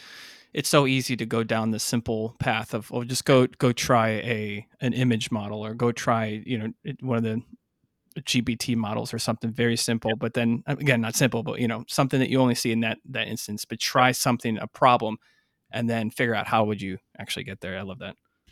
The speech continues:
Speaker 2: I've been, I've been doing that game with, with friends, you know, like, we'll be, we'll be literally sitting at a restaurant, something, "Tell me something you haven't been able to solve, you really, like, what you'd really want to solve." "Well, I have this,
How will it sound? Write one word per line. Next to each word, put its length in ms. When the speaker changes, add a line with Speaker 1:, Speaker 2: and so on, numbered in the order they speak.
Speaker 2:
I've 120
been, 120
I've 140
been 120
doing 200
that 180
game 220
with, 180
with 160
friends, 420
you 80
know, 280
like, 240
we'll 120
be, 300
we'll 100
be 120
literally 320
sitting 300
at 120
a 80
restaurant, 380
something, 240
"Tell 100
me 80
something 260
you 120
haven't 160
been 80
able 160
to 80
solve, 240
you 80
really, 160
like, 200
what 160
you'd 140
really 140
want 100
to 60
solve." 220
"Well, 360
I 100
have 200
this, 300